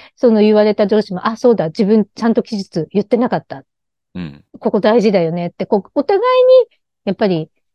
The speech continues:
Speaker 1: みんな人間は完璧なんてないんだから、
Speaker 2: はい。<laughs>
Speaker 1: 自分を知って、自分以外の人を知ることによって、こう、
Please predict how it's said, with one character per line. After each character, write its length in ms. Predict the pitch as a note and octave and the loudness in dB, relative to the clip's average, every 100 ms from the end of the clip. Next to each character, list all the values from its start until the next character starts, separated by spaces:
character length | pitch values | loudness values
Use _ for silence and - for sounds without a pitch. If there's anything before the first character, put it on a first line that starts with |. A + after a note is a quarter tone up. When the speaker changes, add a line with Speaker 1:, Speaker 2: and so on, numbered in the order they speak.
| _ _ - | _ _ -2
Speaker 1:
み 140 | C#4 | 0
ん 60 | G#4+ | 2
な 120 | A4+ | 2
人 240 | G#4 G4+ | 2 2
間 160 | F#4+ F#4+ | 2 0
は 100 | E4+ | 0
完 260 | - C4+ D4+ | -4 -6 -2
璧 180 | D#4 D#4 | -4 -4
な 100 | E4 | -4
ん 80 | C#4+ | -6
て 120 | E3+ | -4
な 120 | F#3 | -2
い 80 | G3+ | -2
ん 60 | |
だ 100 | E3 | -4
か 120 | D#3 D#3 | -8 -6
ら、 260 | D#3 D3+ | -4 -4
Speaker 2:
は 220 | - D#2+ C#2+ | -8 -12 -12
い。 40 | - | -14
<laughs> 380 | - G2+ G#2 - _ _ - | -16 -16 -18 -20 _ _ 0
Speaker 1:
自 120 | A3+ | 2
分 240 | A3 C4 | 4 4
を 100 | C4+ | 2
知 120 | C4 - | -2 -8
っ 20 | _ | _
て、 340 | F#4 F4+ G3 - | 0 0 -2 -6
自 100 | - G3 | -4 0
分 160 | A#3+ | 2
以 80 | B3 | 2
外 180 | A3 G3+ | 0 0
の 140 | G3 | -2
人 160 | G3 F3+ | -2 -2
を 60 | |
知 160 | G3 A3 | -2 -2
る 80 | A#3 | 0
こ 120 | D4 | 0
と 120 | C#4+ | 0
に 100 | C4 | 0
よ 80 | C#4 | -2
っ 20 | |
て、 300 | C#4 - F3+ - | -4 -6 -6 -8
こ 260 | - E3 D#3+ | -6 -6 -6
う、 60 | _ | _